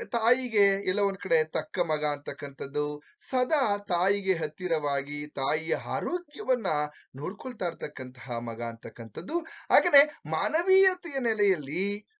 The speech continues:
ನೆಲೆಗಟ್ಟಿನಲ್ಲಿ ಅಥವಾ ಮಾನವೀಯ ಗುಣಗಳನ್ನ, ಪರೋಪಕಾರಿ ಗುಣಗಳನ್ನ ಹೊಂದಿರ್ತಕ್ಕಂಥವನು ಇಲ್ಲಿ ಮಾಧು ಅಂತಕ್ಕಂಥದ್ದನ್ನ ನಾವು ಗಮನಿಸ್ತಾ ಹೋಗ್ಬೋದು. ಈ ತರದ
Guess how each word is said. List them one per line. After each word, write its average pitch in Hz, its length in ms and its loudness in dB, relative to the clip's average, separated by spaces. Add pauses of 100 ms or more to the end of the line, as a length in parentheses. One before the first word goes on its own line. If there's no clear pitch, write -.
(140)
ನೆಲೆಗಟ್ಟಿನಲ್ಲಿ 202 920 2
ಅಥವಾ 202 220 0
ಮಾನವೀಯ 254 760 0
ಗುಣಗಳನ್ನ, 156 580 -4 (300)
ಪರೋಪಕಾರಿ 262 680 0
ಗುಣಗಳನ್ನ 190 440 -2
ಹೊಂದಿರ್ತಕ್ಕಂಥವನು 151 1160 -6 (220)
ಇಲ್ಲಿ 208 340 -4 (240)
ಮಾಧು 175 460 0
ಅಂತಕ್ಕಂಥದ್ದನ್ನ 151 680 -4
ನಾವು 127 260 -2
ಗಮನಿಸ್ತಾ 117 420 -8
ಹೋಗ್ಬೋದು. 113 640 -8 (340)
ಈ 320 300 0
ತರದ 269 340 2